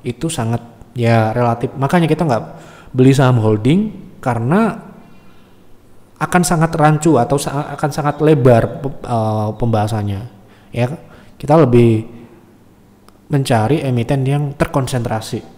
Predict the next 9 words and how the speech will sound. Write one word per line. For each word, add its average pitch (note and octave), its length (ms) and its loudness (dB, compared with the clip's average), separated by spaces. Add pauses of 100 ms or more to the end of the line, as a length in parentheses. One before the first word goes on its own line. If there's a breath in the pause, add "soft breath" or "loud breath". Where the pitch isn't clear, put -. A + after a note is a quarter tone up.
(340)
bisnisnya, G#2+ 540 -6 (260)
sehingga A2 400 -4
kita C#3+ 240 -2 (720)
akan - 200 -6 (120)
lebih A2+ 220 0
mudah A#2 340 0
untuk B2+ 240 -2
mengontrol, B2+ 640 2 (400 loud breath)
eh, G#2+ 560 -2